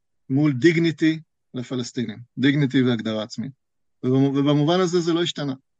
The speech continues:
אה, מה שכן השתנה זה שעכשיו צריך, מה שנקרא, to factor in, להביא בחשבון, גם את התרחיש בלהות הזה, שלא הבאנו בחשבון קודם,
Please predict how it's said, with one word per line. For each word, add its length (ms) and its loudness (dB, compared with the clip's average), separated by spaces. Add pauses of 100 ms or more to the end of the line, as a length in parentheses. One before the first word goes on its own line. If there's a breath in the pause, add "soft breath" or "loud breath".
(680)
אה, 460 2 (960)
מה 120 0
שכן 340 2
השתנה 340 2
זה 100 -4
שעכשיו 380 -4
צריך, 560 -4
מה 120 0
שנקרא, 680 0 (260)
to 20 -10
factor 400 -2
in, 320 0
להביא 240 -4
בחשבון, 520 -6 (840)
גם 220 2
את 60 -2
התרחיש 560 -2
בלהות 440 2
הזה, 340 -2
שלא 280 0
הבאנו 260 2
בחשבון 420 -10
קודם, 360 -14